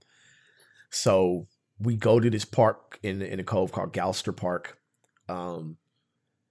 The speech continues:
Galster Park is closed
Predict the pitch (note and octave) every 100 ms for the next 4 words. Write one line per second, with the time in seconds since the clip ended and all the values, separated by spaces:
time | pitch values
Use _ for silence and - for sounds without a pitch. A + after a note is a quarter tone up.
0 | _ _ _ - B2 A#2+ - C#3+ C#3+ B2
1 | A2 - - _ _ _ _ _ _ -
2 | F#3+ D3+ - - -